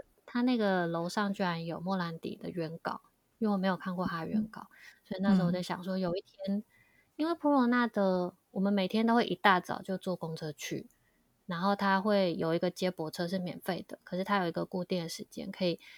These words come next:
Speaker 1: 载你回到我们住的饭店的旁边。可是如果你超过那个时间就比较难回来，
Speaker 2: 嗯。
Speaker 1: 然后太阳就会下山了。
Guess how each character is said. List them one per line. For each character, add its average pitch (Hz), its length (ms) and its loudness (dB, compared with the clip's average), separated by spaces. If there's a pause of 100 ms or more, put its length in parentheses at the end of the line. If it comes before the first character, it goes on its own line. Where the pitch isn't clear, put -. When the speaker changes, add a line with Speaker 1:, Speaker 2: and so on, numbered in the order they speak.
(180)
Speaker 1:
载 208 200 6
你 165 200 -4
回 156 320 -4
到 185 240 2
我 156 80 -2
们 - 180 -8
住 170 460 -4 (180)
的 170 140 -14
饭 185 300 -2
店 175 160 -4
的 - 100 -10
旁 - 220 -10 (100)
边。 - 200 -10 (480)
可 196 80 -2
是 214 100 2
如 220 60 4
果 202 100 12
你 175 80 4
超 185 180 -2
过 190 120 0
那 190 80 0
个 175 100 0
时 165 140 -10
间 175 200 -10
就 175 100 -12
比 180 60 -6
较 170 140 -2
难 175 200 -4
回 - 200 -8
来， - 160 -6
Speaker 2:
嗯。 175 40 -12
Speaker 1:
然 180 80 -8
后 185 80 -6
太 196 120 -6
阳 170 120 -6
就 175 80 -6
会 190 100 -4
下 - 220 -6
山 - 320 -10
了。 - 80 -20